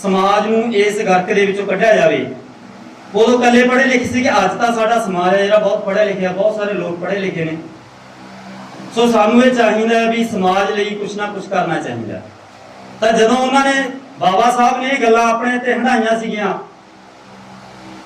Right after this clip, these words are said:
ਐਨੇ ਪੜ੍ਹ ਲਿਖ ਕੇ ਉਹਨਾਂ ਨੂੰ ਮੌਕਾ ਮਿਲਿਆ ਸੰਵਿਧਾਨ ਲਿਖਣ ਦਾ, ਤਾਂ ਉਹਨਾਂ ਨੇ ਸਭ ਤੋਂ ਪਹਿਲਾਂ ਇਹੀ ਗੱਲ ਲਿਖੀ ਵੀ ਇਹ ਤੋਂ ਪਹਿਲਾਂ ਜੋ ਕੁਛ ਚੱਲ ਰਿਹਾ ਸੀਗਾ ਉਸ ਦੇ ਉੱਤੇ ਕਾਟਾ ਮਾਰਿਆ ਉਹਨਾਂ ਨੇ।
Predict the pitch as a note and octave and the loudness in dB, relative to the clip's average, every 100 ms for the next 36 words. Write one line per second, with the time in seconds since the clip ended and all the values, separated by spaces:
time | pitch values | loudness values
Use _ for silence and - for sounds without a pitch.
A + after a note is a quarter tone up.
0 | - - - F#3 G#3 B3 C4+ A#3+ A#3+ C4+ | -20 -20 -8 -2 4 4 4 2 0 0
1 | C4+ C4 C4 C4 B3+ C4+ C4 B3+ B3+ B3+ | -2 -2 0 0 0 2 2 0 0 -2
2 | B3+ F#3 G3+ B3+ B3 A#3 A3+ A3+ A#3 A3+ | -4 0 0 2 2 4 4 2 -2 -2
3 | A#3+ G3+ F#3 G3 G3 F#3+ - - - - | 0 0 -2 -4 -2 -4 -6 -18 -20 -20
4 | - - - - - - - - - - | -20 -20 -20 -20 -20 -20 -20 -20 -20 -20
5 | - - - - G#3+ A#3 B3+ B3+ C#4 D#4 | -20 -20 -20 -4 0 2 2 2 2 0
6 | - C#4 B3 G#3+ A3+ A#3 G#3 G#3 F#3+ F#3 | 2 0 2 2 4 2 0 -2 -2 -2
7 | F3+ F3 G3+ G#3+ A3 F#3 C#3+ - G3 A#3+ | -2 -6 -8 -6 -4 -2 -4 -2 0 2
8 | A3+ E3 F#3+ F#3+ F#3 - E3+ E3+ E3 D#3+ | 0 0 -4 -4 -6 -4 -4 -2 -2 -2
9 | D3+ C#3 C3+ C3 - - - - G3 F#3+ | -4 -6 -6 -8 -16 -20 -12 -2 0 2
10 | G#3+ G3+ G#3 G3 F#3+ E3 E3 D3 C3 - | 2 2 0 0 -2 -2 -2 -2 -4 -8
11 | - | -10